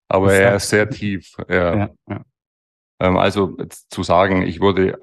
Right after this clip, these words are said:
Speaker 1: alles nochmal genauso machen, ist ja Bullshit. Ich meine, ich,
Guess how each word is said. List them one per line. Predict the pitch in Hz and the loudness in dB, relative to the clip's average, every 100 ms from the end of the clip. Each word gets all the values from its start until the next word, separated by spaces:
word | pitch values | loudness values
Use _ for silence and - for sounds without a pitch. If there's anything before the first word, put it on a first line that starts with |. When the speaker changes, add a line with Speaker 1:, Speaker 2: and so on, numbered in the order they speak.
| - | -6
Speaker 1:
alles | 95 95 - | -4 -4 -4
nochmal | 90 87 | -4 -4
genauso | 82 85 90 87 85 | -4 -2 -2 -2 -2
machen, | 90 92 80 | -2 -2 -8
ist | 85 | -8
ja | - | -8
Bullshit. | - 92 - - - | -6 -6 -6 -12 -8
Ich | 82 | -4
meine, | 85 90 87 82 67 - | 0 2 2 0 -2 -8
ich, | - | -12